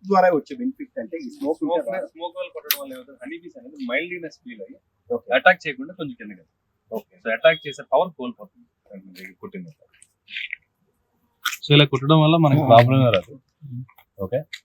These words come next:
Speaker 2: హనీ బీస్ ని కొట్టడం వల్ల మనకి ఏదో నా ముళ్ళు థ్రోన్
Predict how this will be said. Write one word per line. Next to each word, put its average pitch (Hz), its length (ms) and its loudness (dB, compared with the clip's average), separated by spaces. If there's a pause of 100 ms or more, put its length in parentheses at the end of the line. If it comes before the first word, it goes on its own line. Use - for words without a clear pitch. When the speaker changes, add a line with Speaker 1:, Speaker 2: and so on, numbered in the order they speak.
(540)
Speaker 2:
హనీ 131 140 8
బీస్ 143 200 6
ని 151 60 4
కొట్టడం 127 340 2
వల్ల 127 160 4
మనకి 120 440 0
ఏదో 143 120 8
నా 117 240 4 (140)
ముళ్ళు 117 540 0 (920)
థ్రోన్ 113 460 4